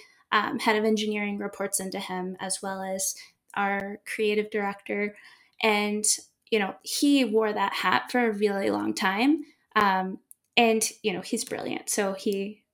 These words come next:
could do it until there, it came a time when he was like, "Okay, the team is large enough.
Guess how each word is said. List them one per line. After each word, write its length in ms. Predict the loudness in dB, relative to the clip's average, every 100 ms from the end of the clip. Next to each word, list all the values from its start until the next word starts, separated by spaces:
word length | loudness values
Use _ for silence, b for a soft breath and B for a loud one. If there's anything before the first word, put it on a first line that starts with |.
| _
could 200 | 2 4
do 160 | 8 8
it 240 | 6 0 0
until 680 | 2 2 4 4 4 0 0
there, 220 | 0 4
it 140 | 2 4
came 220 | 2 2
a 40 |
time 280 | 2 2 2
when 100 | 2
he 60 | 4
was 100 | 4
like, 180 | 2
"Okay, 320 | 2 0 -2 -2
the 140 | -2
team 260 | 0 4 6
is 120 | 6
large 260 | 4 2 2
enough. 320 | 4 4